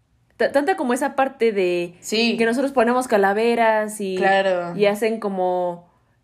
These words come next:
Speaker 1: en la unam hasta unas como
Speaker 2: Las
Speaker 1: ofrendas
Speaker 2: mega ofrendas.
Speaker 1: enormes.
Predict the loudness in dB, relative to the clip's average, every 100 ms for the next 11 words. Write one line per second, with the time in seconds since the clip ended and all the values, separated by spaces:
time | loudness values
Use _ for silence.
0 | _ -2 0 0 0 0 0 -2 -4 -2
1 | -2 0 -4 -6 -6 -4 -2 -2 -4 -6
2 | -6 -8 0 0 2 4 4 2 2 4
3 | 4 2 2 0 2 2 0